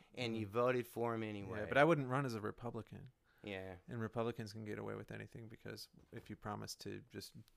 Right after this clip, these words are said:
Speaker 2: do what they, uh, do, then, uh,
Speaker 1: Well,
Speaker 2: you're
Speaker 1: just
Speaker 2: all
Speaker 1: tell 'em
Speaker 2: <laughs>
Speaker 1: that's God's plan, and
Speaker 2: Yeah.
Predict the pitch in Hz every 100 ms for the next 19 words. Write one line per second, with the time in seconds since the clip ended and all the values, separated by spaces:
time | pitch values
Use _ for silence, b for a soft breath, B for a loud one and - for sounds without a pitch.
0 | 123 110 107 104 95 101 98 101 104 104
1 | 104 113 107 101 101 101 101 104 101 104
2 | - 151 107 113 143 107 139 131 127 120
3 | 117 - 104 101 101 - - 98 101 95
4 | 82 107 139 120